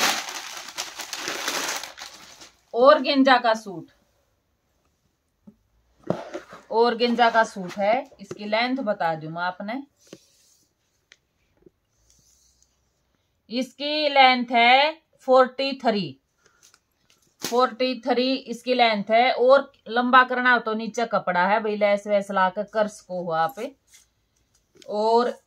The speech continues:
इसका काम देखो, lemon color है, जमा सुथरा जरी का काम है, नलकी पाइप का काम है। और designing देखो suit की,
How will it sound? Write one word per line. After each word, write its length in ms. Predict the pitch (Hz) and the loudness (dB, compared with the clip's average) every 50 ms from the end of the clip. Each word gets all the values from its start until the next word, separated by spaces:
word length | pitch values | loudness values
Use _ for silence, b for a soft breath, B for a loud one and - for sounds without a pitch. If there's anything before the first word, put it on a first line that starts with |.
| _ _ _ _ _ _ _ _ _ - | _ _ _ _ _ _ _ _ _ -8
इसका 300 | 269 262 - - 269 247 | -8 -8 0 2 2 2
काम 380 | 247 - 262 247 262 262 262 254 | 2 2 4 4 6 6 4 2
देखो, 260 | 240 226 226 - 233 | 0 -2 -2 -4 -6
lemon 520 | 226 226 233 254 277 294 294 311 302 302 269 | -4 2 4 4 4 4 2 -2 -4 -2 -2
color 260 | 262 233 220 214 208 | 0 2 2 2 2
है, 200 | 233 240 240 214 | 2 0 0 0
जमा 320 | 196 269 294 320 330 330 339 | 0 0 2 2 0 0 -2
सुथरा 500 | - - 294 254 - 269 247 214 170 160 - _ _ _ _ _ _ _ _ _ _ _ _ _ _ _ _ _ _ _ _ _ _ _ _ _ _ _ _ _ _ _ _ _ - | -2 -8 -12 -8 -4 -2 0 0 0 -2 -6 _ _ _ _ _ _ _ _ _ _ _ _ _ _ _ _ _ _ _ _ _ _ _ _ _ _ _ _ _ _ _ _ _ -12
जरी 400 | 180 165 247 269 285 311 320 311 | -2 4 6 6 6 6 0 4
का 160 | - 320 311 311 | 6 6 6 6
काम 360 | - 262 240 233 226 220 220 247 | 6 4 4 4 4 4 2 0
है, 380 | 233 220 233 247 277 320 - _ _ _ _ _ _ _ _ _ _ _ _ _ - | 2 2 2 2 2 -2 -6 _ _ _ _ _ _ _ _ _ _ _ _ _ -4
नलकी 380 | 208 226 226 233 226 233 240 220 | 0 0 0 0 0 -4 -6 2
पाइप 300 | 208 226 220 226 220 - | 4 4 4 4 2 0
का 120 | - 226 220 | 0 0 0
काम 300 | 220 226 220 220 220 220 | 4 6 6 6 6 4
है। 320 | 240 233 226 247 269 269 - _ _ _ _ _ _ _ | 0 0 0 0 0 -2 -8 _ _ _ _ _ _ _
और 360 | - 220 233 247 254 254 254 - 202 | -4 0 4 4 4 4 2 -2 -8
designing 640 | 196 180 240 233 220 269 262 262 262 269 277 277 262 | -8 -6 -6 0 2 2 2 4 2 0 0 0 0
देखो 300 | 240 214 - - 202 190 | -2 -2 -6 -8 -10 -12
suit 360 | - - - 202 196 185 - - | -12 -12 -14 -14 -14 -14 -16 -18
की, 320 | _ 208 214 233 269 277 | _ -14 -14 -14 -14 -14